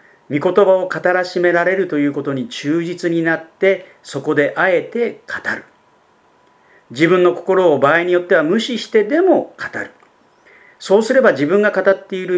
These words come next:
御言葉の中に引き上げられるように、自分の心が高められ、広げられるという経験をすることがあるのだ」と。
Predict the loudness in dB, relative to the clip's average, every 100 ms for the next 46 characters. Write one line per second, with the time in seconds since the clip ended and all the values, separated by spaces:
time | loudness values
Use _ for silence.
0 | -2 -4 -2 0 0 0 -2 -2 -2 -2
1 | -4 -8 -20 -20 -4 0 0 0 0 0
2 | 0 -2 0 0 0 0 -2 -4 _ -8
3 | -4 -2 -2 -2 -4 -2 -2 0 -4 -6
4 | -6 -2 0 0 -2 -2 0 0 2 0
5 | 0 -2 -4 -6 -4 -4 -6 -8 -8 -6
6 | -4 -4 -6 -8 -8 -8 -8 -4 -4 -6
7 | _ _ -6 -4 -4 -6 -10 -18